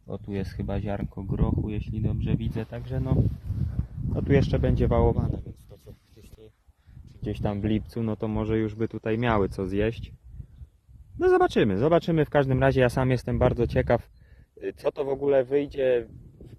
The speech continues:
pod kątem, mówię, kolejnego roku, bo tam w tym roku to wiadomo, że tu szału może nie być, no ale... a jeżeli się uda, jeżeli fajnie to wszystko wyjdzie, no to w przyszłym roku,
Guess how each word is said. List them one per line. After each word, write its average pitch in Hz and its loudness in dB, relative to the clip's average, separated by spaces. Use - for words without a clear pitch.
pod - -8
kątem, 127 -8
mówię, 123 -4
kolejnego 123 -2
roku, 90 -4
bo - -14
tam 95 -12
w - -10
tym 104 -10
roku 113 -8
to 104 -16
wiadomo, 110 -10
że 104 -14
tu 107 -20
szału 113 -4
może 107 -10
nie 101 -10
być, 127 -12
no 151 -20
ale... 147 -12
a 151 0
jeżeli 165 6
się 156 -4
uda, 139 -6
jeżeli 123 -6
fajnie 117 -8
to 110 -14
wszystko - -12
wyjdzie, 107 -8
no 127 -10
to - -16
w - -20
przyszłym 110 -16
roku, 110 -8